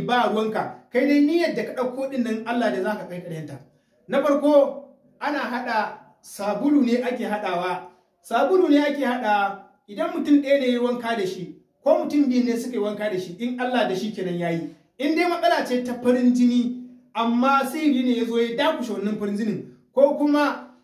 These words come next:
aljanu ne suka zo suka dakushe wannan farin jinin, ko suka lalata zaman, in Allah da, tunda Allah ya gaya mana cewa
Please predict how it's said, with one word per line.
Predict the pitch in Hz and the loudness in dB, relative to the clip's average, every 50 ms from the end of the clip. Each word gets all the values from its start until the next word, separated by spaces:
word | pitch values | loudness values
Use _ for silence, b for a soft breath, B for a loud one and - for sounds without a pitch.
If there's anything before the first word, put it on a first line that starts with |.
| _ - | _ -8
aljanu | 208 233 233 - 233 240 262 311 339 | -6 -6 -4 -2 -2 0 0 0 2
ne | 320 294 | 0 0
suka | - 247 247 247 | 0 0 0 0
zo | 233 233 | 0 0
suka | 226 - - 214 | -2 -4 -4 -4
dakushe | 190 - 247 247 233 202 185 | -2 -2 -2 -2 -2 -4 -6
wannan | 185 185 196 208 - | -6 -4 -4 -6 -4
farin | 208 202 202 208 | -4 -4 -4 -2
jinin, | 233 220 190 170 - | -2 -2 -4 -2 2
ko | 254 277 | 2 2
suka | - - 262 | 2 2 0
lalata | 214 233 262 269 262 247 - 196 | 0 2 2 2 2 -2 -4 -6
zaman, | 208 214 214 170 139 127 - _ _ _ _ - | -6 -6 -6 -6 -8 -10 -16 _ _ _ _ -8
in | 240 254 247 247 | -6 -6 -4 -4
Allah | 285 294 277 262 | -2 -2 0 0
da, | 240 226 | 0 0
tunda | - 285 285 294 - 254 | 2 2 4 4 2 2
Allah | 247 254 247 233 226 226 | 0 0 2 2 2 2
ya | 214 | 0
gaya | 240 220 208 | 0 0 -2
mana | 214 214 196 | -2 -4 -6
cewa | - - 208 208 240 269 277 - - - | -6 -6 -4 -2 0 0 -2 -2 -6 -12